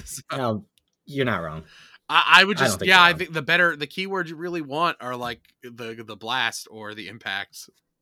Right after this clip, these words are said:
Speaker 1: But yeah,
Speaker 2: Or
Speaker 1: I
Speaker 2: it's surge crit.
Speaker 1: Yeah, I'd rather have that. Um, but yeah, I mean, it's a card, it's a thing. Um, and then the other upgrade, I think these are all the upgrades that we've had spoiled. We haven't got a lot of upgrades spoiled. Um, uh, Underworld Connections, it's got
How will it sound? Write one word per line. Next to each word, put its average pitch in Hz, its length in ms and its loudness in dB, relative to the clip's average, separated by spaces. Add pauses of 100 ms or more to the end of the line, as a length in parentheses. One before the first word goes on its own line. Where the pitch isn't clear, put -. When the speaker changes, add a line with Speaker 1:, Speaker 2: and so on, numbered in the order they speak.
(140)
Speaker 1:
But 95 220 -16
yeah, 131 220 -8 (100)
Speaker 2:
Or 101 60 -6
Speaker 1:
I 95 40 -4
Speaker 2:
it's 92 120 -8
surge 87 280 -8
crit. 82 240 -8 (100)
Speaker 1:
Yeah, 110 360 -6
I'd 95 280 -14
rather 95 200 -14
have 92 140 -20
that. 85 180 -16 (200)
Um, 98 420 -16
but 160 100 -14
yeah, 247 120 -10 (380)
I 160 40 -10
mean, 180 260 -4
it's 185 140 -12
a 180 60 -10
card, 180 280 -4
it's - 100 -16
a 151 40 -14
thing. 143 300 -10 (460)
Um, 139 200 -6
and 147 120 -10
then 151 180 -6
the 139 160 -8
other 156 240 -4
upgrade, 135 500 -6
I 113 80 -16
think 143 160 -14
these 117 140 -14
are 107 80 -14
all 104 80 -12
the 101 100 -12
upgrades 95 300 -16
that 82 80 -20
we've 87 140 -18
had 92 160 -20
spoiled. 87 260 -20
We 98 80 -12
haven't 104 200 -12
got 95 120 -12
a 90 40 -16
lot 90 140 -14
of - 140 -18
upgrades - 220 -20
spoiled. 65 340 -20 (220)
Um, 73 320 -20 (640)
uh, 113 180 -6
Underworld 170 460 -2
Connections, 117 580 -8
it's 92 140 -18
got 113 240 -8